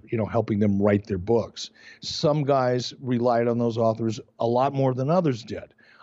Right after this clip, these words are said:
I don't really think Ric Flair spent a lot of time working on that book. I would imagine there were some interviews involved,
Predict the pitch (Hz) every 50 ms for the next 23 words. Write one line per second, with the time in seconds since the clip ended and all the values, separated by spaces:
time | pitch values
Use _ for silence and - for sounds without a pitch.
0 | - _ _ - 151 160 175 196 180 160 147 143 143 147 143 135 123 123 - -
1 | 175 147 120 110 - - 123 127 143 139 - - _ - 147 143 127 110 110 -
2 | - - - 135 131 117 107 110 110 117 127 131 127 123 113 - - 143 143 131
3 | 120 110 104 101 - - 113 117 120 113 - 110 107 104 104 101 104 98 92 95
4 | - 113 107 - - - - _ _ _ - - - - _ _ - - 127 120
5 | 120 127 120 120 120 123 131 127 135 131 127 131 127 127 127 - - 135 131 135
6 | 143 143 143 165 175 165 156 180 180 160 170 180 190 202 214 - -